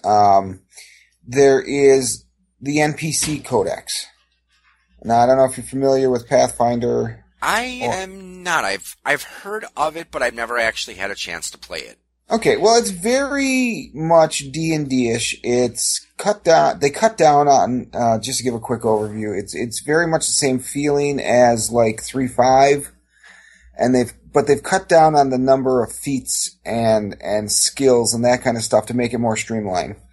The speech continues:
Speaker 1: But they have a book called the N P C Codex, which gives you good guys, bad guys, icons, all built for you already. So in, in,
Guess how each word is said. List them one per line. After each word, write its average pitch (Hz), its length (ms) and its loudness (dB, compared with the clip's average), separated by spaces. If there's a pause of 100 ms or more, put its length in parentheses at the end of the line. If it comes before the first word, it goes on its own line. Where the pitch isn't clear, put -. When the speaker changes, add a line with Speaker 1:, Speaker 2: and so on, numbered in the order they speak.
(800)
Speaker 1:
But 147 140 2
they 202 160 6
have 226 160 4
a 180 80 2
book 139 260 0
called 131 200 4
the 135 120 0
N 131 120 0
P - 140 -10
C 135 280 -4
Codex, - 640 -8 (180)
which 151 380 -6
gives 175 340 -6
you 160 520 -4 (580)
good 117 220 0
guys, 117 640 4 (140)
bad 113 340 0
guys, 104 640 2 (220)
icons, 117 800 0
all 180 300 4
built 202 320 0
for 143 240 -4
you 143 220 -6
already. 120 640 -2 (920)
So - 480 4 (240)
in, 165 420 -4
in, 151 360 -4